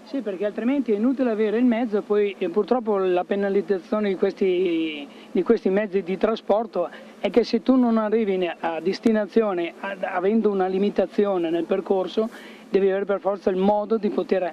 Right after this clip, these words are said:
attaccare, ricaricare per poter ripartire, altrimenti è un viaggio solo di andata <laughs> senza ritorno. Quindi, eh, secondo me è molto importante, molto importante che i, le sensibilità di questi comuni, il nostro comune in primis,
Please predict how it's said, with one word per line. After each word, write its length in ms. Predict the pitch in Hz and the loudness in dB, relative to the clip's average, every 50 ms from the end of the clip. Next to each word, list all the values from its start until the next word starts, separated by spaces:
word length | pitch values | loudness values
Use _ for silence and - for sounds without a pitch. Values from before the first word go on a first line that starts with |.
| - - - | -8 -14 -8
attaccare, 800 | - 262 240 - 208 180 - - 208 190 180 180 175 190 208 208 | -8 -8 -4 -2 -4 -4 0 0 0 0 0 -2 -2 -2 -2 0
ricaricare 760 | 180 196 220 208 - 202 190 185 202 196 - 180 175 170 196 | 0 0 -2 0 0 -2 0 0 -2 -2 -2 -2 -2 -2 -2
per 120 | 202 202 | -4 -4
poter 300 | - 175 185 - - 175 | -4 -8 -8 -6 -4 -4
ripartire, 580 | 170 170 - - 180 165 - 196 190 165 151 143 - - - - - - | -4 -4 -6 -6 -8 -2 0 0 0 0 -2 -6 -10 -16 -20 -20 -16 -8
altrimenti 460 | - 190 170 233 202 214 233 226 220 214 | -8 -4 -4 -2 -2 0 -2 0 0 0
è 20 | |
un 60 | 190 | 0
viaggio 340 | 185 185 208 202 196 170 196 | 2 0 0 0 -2 -4 -4
solo 280 | 180 - 208 208 202 196 | -2 -2 -2 0 0 0
di 100 | 196 196 | 0 0
andata 420 | 190 196 190 - 220 202 - 214 | 0 0 2 0 -2 -2 -2 -4
<laughs> 0 | |
senza 380 | 208 - 202 180 170 - - 165 | -4 -2 -4 -4 -4 -4 -6 -6
ritorno. 560 | 170 180 170 - 190 175 175 160 156 147 - - - - - - - - - - | -6 -6 -2 -2 -2 -2 -2 -6 -10 -14 -18 -18 -20 -20 -20 -20 -20 -20 -16 0
Quindi, 360 | - 269 302 285 277 226 214 | 0 0 2 2 2 2 0
eh, 260 | 214 208 208 202 190 185 | 0 0 -2 -2 -2 -2
secondo 320 | - - 202 233 240 240 | -2 0 0 2 2 2
me 100 | 262 311 | 0 0
è 40 | 311 | 0
molto 240 | 226 214 233 214 233 | -2 -2 0 0 -2
importante, 540 | 220 175 196 190 - - 196 170 165 165 170 | 0 0 -2 -2 -2 -4 -4 -4 -4 -6 -4
molto 220 | 180 196 185 226 | -4 -2 0 -2
importante 440 | 214 190 214 202 - 254 285 247 226 | 0 0 0 0 0 -2 0 -2 -2
che 240 | - 196 180 180 180 - | -2 0 -2 -4 -4 -2
i, 240 | 180 170 170 165 160 | 0 0 0 0 0
le 120 | 170 175 | 0 -2
sensibilità 680 | 170 - 208 185 - 214 190 208 202 208 - - 226 208 | -2 -2 -4 -2 -2 0 -2 0 -2 0 0 0 0 0
di 120 | - 180 | -2 -4
questi 320 | - - 190 175 - 214 | -2 -2 -2 0 -2 -4
comuni, 500 | 185 196 233 214 202 190 180 185 196 226 247 - - - - - | 0 2 2 2 2 2 0 0 0 -2 -2 -4 -12 -20 -10 -6
il 100 | - 170 | -2 0
nostro 300 | 190 202 185 - - 175 | 0 -2 -2 -2 -6 -2
comune 360 | - 208 190 208 202 185 185 | -2 0 0 2 0 0 0
in 100 | 196 190 | -2 0
primis, 520 | - 202 190 185 180 185 196 196 - - | 0 0 0 0 0 -2 -4 -4 -2 -2